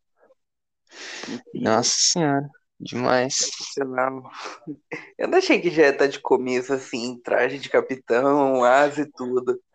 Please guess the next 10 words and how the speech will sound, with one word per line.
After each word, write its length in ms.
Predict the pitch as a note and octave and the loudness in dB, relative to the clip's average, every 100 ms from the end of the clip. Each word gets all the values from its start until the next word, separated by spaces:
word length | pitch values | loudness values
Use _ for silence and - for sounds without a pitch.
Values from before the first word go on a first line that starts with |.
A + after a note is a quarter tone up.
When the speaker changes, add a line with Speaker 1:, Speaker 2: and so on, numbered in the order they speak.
| - - - - - - - - | -20 -20 -18 -16 -16 -18 -10 0
Speaker 2:
Nossa, 400 | A#2 C#3+ - C#3+ | 2 4 2 2
mal 140 | C3+ | 4
chegou 480 | - F#3 C3+ C#3 F3+ | 4 2 6 6 8
já 120 | G#3+ | 6
metendo 440 | A3 G3+ F3+ G#3 F#3 | 4 2 2 4 4
bala 200 | D#3+ F3 | 4 4
com 100 | G#3+ | 0
o 40 | |
uniforme 300 | A3+ A3 B3 | -4 -4 0
novo. 300 | G3 D#3 G#3+ | 2 4 2